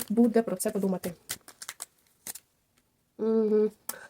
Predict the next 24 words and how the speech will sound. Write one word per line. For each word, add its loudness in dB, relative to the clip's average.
А -2
не 4
хочеться 0
відпускати 0
старе, 0
да? 0
Ну, 4
це 6
трансформації. 4
Це 2
приведе 10
вас 8
потім, 6
е, 6
до 6
більшого. 2
Ви 6
зрозумієте 6
багато 2
чого, 4
зробите 0
якісь -4
певні 0
висновки. 0